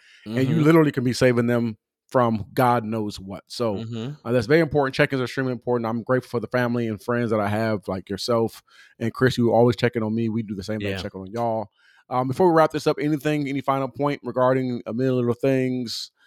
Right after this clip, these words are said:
Speaker 1: uh, any of these points we talked about?
Speaker 2: Nope, great show. Um, definitely in my top five greatest white shows.
Speaker 1: Yeah,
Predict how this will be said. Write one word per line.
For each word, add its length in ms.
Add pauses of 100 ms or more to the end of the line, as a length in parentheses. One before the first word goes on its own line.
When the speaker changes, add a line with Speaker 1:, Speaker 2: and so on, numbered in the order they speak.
(340)
Speaker 1:
uh, 280
any 260
of 40
these 140
points 240
we 60
talked 180
about? 220 (640)
Speaker 2:
Nope, 380
great 240
show. 540
Um, 440
definitely 300
in 60
my 120
top 320
five 340
greatest 280
white 220
shows. 560
Speaker 1:
Yeah, 320